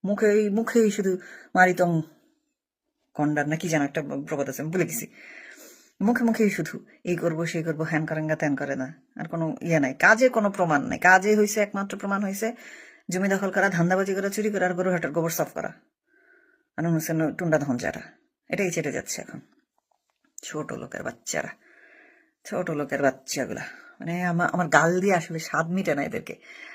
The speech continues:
আমি গালি দিয়ে স্বাদ মিটাইতে পারি না, কারণ হচ্ছে এরা, ওই যে Facebook-এ খুব কমন একটা কমেন্ট আছে যে, "একটা সাজানো গোছানো দেশ নষ্ট হয়ে গেছে চব্বিশ সালের ছাত্রদের জন্য।"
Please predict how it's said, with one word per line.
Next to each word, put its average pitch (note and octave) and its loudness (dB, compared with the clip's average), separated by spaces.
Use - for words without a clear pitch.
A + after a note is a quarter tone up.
আমি E3 -2
গালি E3+ 4
দিয়ে F#3+ 0
স্বাদ F3+ -2
মিটাইতে F#3+ -2
পারি D3+ 0
না, D#3 -6
কারণ F#3 -2
হচ্ছে F3 -4
এরা, F3+ 0
ওই F3 -4
যে F3+ -2
Facebook-এ F3 -4
খুব G3+ -6
কমন F#3+ 0
একটা F#3 -6
কমেন্ট D3+ 0
আছে F3+ -8
যে, E3+ -4
"একটা E3 -6
সাজানো G#3 4
গোছানো F3+ -2
দেশ E3+ -2
নষ্ট E3+ -6
হয়ে E3 0
গেছে D#3+ -6
চব্বিশ D#3+ -6
সালের D3 -4
ছাত্রদের - -6
জন্য।" - -12